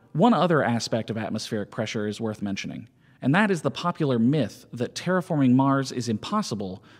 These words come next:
due to atmospheric loss from its lack of a magnetosphere. The idea is that solar radiation can strip away an atmosphere over time, ionizing gas molecules and heating them up until they can escape the gravity of the planet,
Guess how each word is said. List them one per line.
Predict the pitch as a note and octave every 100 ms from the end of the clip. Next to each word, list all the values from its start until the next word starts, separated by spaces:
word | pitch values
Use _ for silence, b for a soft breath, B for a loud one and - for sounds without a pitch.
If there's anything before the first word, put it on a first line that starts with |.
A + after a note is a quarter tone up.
| B C3
due | C#3
to | - C3+ B2+
atmospheric | D#3 F3+ E3 - E3 C3+ A#2
loss | C#3 D#3 G#2+ - - - _
from | - B2
its | -
lack | B2 B2+ B2+
of | A2+
a |
magnetosphere. | G#2+ G#2+ G#2 A#2 G#2 - E2+ B1 - _ _ _ _ b b b -
The | D#3
idea | E3 G#3+ G3+
is | F3 C#3
that | C3+
solar | - F3 D#3+ D#3
radiation | C#3 C3 B2+ B2+ B2+ A#2+
can | G#2 A2
strip | - - D3 C#3+
away | B2+ B2+ A#2
an | A2
atmosphere | A2 G#2+ - A2 G#2
over | F2+ E2+
time, | D#2+ A2+ F2+ C2+ G#1+ b b b B2
ionizing | C#3 C3+ C3 B2 B2 A2
gas | A#2 B2 B2
molecules | G#2+ G2 - G#2 F#2+
and | A2 G#2+
heating | C#3 B2 A2+
them | A2
up | A2 G2 B B -
until | B2 C#3
they | B2+
can | C3 B2
escape | - - C3+ B2+
the |
gravity | G2 A#2+ B2 G#2+ G2+
of | G2
the | G#2
planet, | - E3 E2+ -